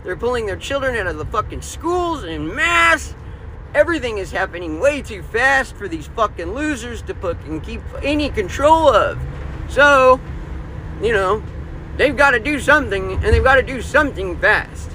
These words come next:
before they lose all of the gains made over the last couple hundred years of, you know, this, this awful conspiracy against mankind.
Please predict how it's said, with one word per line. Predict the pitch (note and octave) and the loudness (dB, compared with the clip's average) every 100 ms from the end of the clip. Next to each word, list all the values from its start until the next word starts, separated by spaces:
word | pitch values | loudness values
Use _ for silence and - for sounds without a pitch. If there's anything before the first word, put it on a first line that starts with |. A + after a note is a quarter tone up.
| - - - - | -12 -14 -14 -12
before | - E3+ A3+ D4 B3 | -12 -2 4 6 6
they | G#3+ G3+ | 4 2
lose | F#3 C#4 D4 B3+ - | 4 4 4 2 -2
all | - C#4+ C4+ | 4 6 6
of | A#3+ A#3 | 4 0
the | F3+ | 0
gains | F3+ F#3+ C#4+ C4+ A#3 F#3 | 0 0 0 -2 -4 -4
made | G#3 D4 C#4 C4+ - - - | -2 -2 -4 -6 -6 -8 0
over | C#4+ D4 | 0 2
the | C4+ | 2
last | A3 C4+ - - - | 2 2 -2 -6 0
couple | A#3+ C4 C#4 A3+ | 2 2 2 2
hundred | - C#4+ C#4 B3+ | 2 2 2 -2
years | A#3+ D#4+ E4+ D#4+ D4+ - - - - - | -2 0 4 2 2 -4 -8 -8 -8 -2
of, | D4 C#4+ - - - | 0 0 -4 -8 -4
you | C4 | -2
know, | G#3+ F3+ | 0 0
this, | G3 A#3+ - - - | 0 0 -2 -6 -4
this | A#3 G#3 - - - - - - | -2 -2 -6 -8 -8 -8 -6 2
awful | F#4 E4+ - A3 | 6 6 4 2
conspiracy | - A3 G#3 - D4 C#4 G#3+ G3 F#3+ | 4 2 0 -2 -2 0 -2 -2 -2
against | F3+ G3+ - | 0 -2 -2
mankind. | G#3 G3+ G3+ B3 B3+ C#3+ | -2 -2 -2 0 0 -2